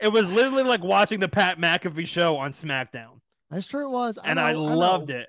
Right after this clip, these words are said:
Speaker 1: I love that he was messing with Corbin that much. I love that he just kept circling the area
Speaker 2: <laughs>
Speaker 1: over and over and over and over and over again. When they cut backstage to Baron Corbin, he was circling his fa-, like, I,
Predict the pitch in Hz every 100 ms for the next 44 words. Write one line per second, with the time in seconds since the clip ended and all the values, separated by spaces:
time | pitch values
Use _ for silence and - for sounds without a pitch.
0 | - 139 143 151 151 170 185 190 175 175
1 | 180 160 147 147 147 147 131 - 139 131
2 | 127 123 123 123 120 120 123 127 139 156
3 | 180 185 165 156 147 - _ _ _ _
4 | 240 214 240 - 208 - - - 196 208
5 | 220 214 208 190 160 165 180 180 151 151
6 | 175 180 196 190 185 185 190 185 180 180
7 | 180 180 170 170 170 165 160 160 151 143
8 | 135 135 139 - _ _ _ - 143 139
9 | - 220 214 208 - 196 190 165 170 175
10 | 156 185 175 170 165 139 - 170 165 185
11 | 185 190 - 190 160 - 151 170 180 180